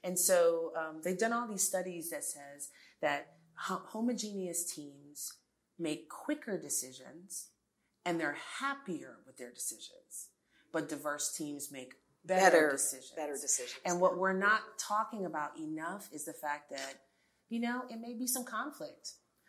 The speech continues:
Speaker 1: And that's why I say I'm a disruptor and I'm fine to be a disruptor.
Speaker 2: Yeah.
Speaker 1: Like, it's not easy.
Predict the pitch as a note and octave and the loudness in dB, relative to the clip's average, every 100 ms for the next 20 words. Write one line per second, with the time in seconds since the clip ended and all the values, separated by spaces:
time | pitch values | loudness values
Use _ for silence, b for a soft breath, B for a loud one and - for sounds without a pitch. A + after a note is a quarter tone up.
0 | _ E3+ F#3+ A#3+ A3 A3+ G3+ F#3+ A3 G#3 | _ 0 4 6 4 4 0 -2 -4 -4
1 | G3 - F#3 F#3 G#3+ G3 F#3 F#3 F#3 G3 | -2 -2 -4 -6 -8 -6 -8 -8 -8 -8
2 | F#3+ G3 A3+ G#3 - C#3 - A#2+ G#2+ C#3 | -10 -12 -12 -8 -10 -10 -18 -14 -12 -8
3 | F3+ F3 G3 F#3 G3 G#3 A3+ A#3 C#4 D#4+ | -6 -4 -4 -2 2 2 2 -2 -2 -4
4 | - | -10